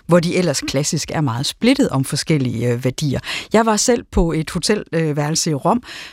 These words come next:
og da jeg hørte, at hun havde besluttet sig for at abdicere, så begyndte jeg faktisk til min egen overraskelse at græde. Men hvordan kan det være, at dronning Margrethe, hun, øh, vækker så stærke følelser i os? Kan det være, fordi hun fremkalder vores, øh, fædrelandskærlighed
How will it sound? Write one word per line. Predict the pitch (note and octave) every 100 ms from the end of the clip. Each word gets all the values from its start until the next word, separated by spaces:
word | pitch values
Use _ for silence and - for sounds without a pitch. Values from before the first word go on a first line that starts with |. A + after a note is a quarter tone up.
| -
og | G3+
da | G3+
jeg | F#3+
hørte, | F3+ A3 C#4+ D4+
at | G3 F#3+
hun | - G#3+ F#3+
havde | G3
besluttet | F#3 - B3+ C4+
sig | G3
for | G#3
at | G3
abdicere, | F3 F3+ A3 G3+
så | A#3
begyndte | A#3+ G3 G#3
jeg | G#3+
faktisk | D#3+ E3 - -
til | -
min | G3 D#3+
egen | D#3 F#3
overraskelse | F3 E3 D3 - D#3+ - D#3+ _ _ -
at | -
græde. | A#2+ A2 C#3+ - - - - -
Men | A3
hvordan | G#3 G#3 C4+
kan | C#4
det | B3
være, | G3+ G3+ A#3+ -
at | G#3
dronning | G#3+ G3 F#3
Margrethe, | E3+ F#3+ A#3 A#3+
hun, | G3 A3+ A3 G#3+
øh, | D#3+ D3
vækker | E3 F#3 B3
så | - E3+
stærke | - C#3+ D3 -
følelser | - F3+ G#3+ C4+ C4+ C4+ -
i | A3 B3+
os? | C#4 - - - - - - - -
Kan | G3+
det | F#3
være, | E3 D3+
fordi | F#3+ G#3+
hun | G#3 G3+
fremkalder | - D3+ F3 G3+ F3 D3
vores, | C#3 B2+ A2+ - -
øh, | A#2 G#2
fædrelandskærlighed | - G#3+ D#4 C#4+ - A#3+ A#3+ B3 C4+